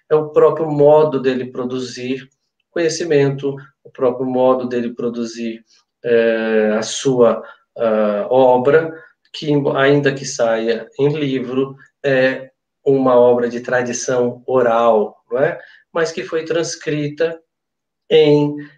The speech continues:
ah, dois pequenos livros, o,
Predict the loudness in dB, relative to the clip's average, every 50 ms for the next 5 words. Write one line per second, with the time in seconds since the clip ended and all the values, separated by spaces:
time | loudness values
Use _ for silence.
0 | _ _ -4 -2 0 2 2 4 4 4 4 4 4 2 2 0 0 -2 -2 -4
1 | -6 -8 -12 _ _ _ _ _ _ _ _ _ _ 0 2 4 4 2 0 -4
2 | -10 -12 -12 -12 -10 -4 -4 -4 -2 -2 -4 -6 -8 -8 -10 -8 -8 -6 -6 -6
3 | -8 -8 -10 -10 -12 -12 -12 -14 -16 -16 -20 _ _ _ _ _ _ _ _ -8
4 | -6 -4 -2 -2 -2 -2 -2 -2 0 0 0 0 0 0 -2 -2 -6 -8 -10 -14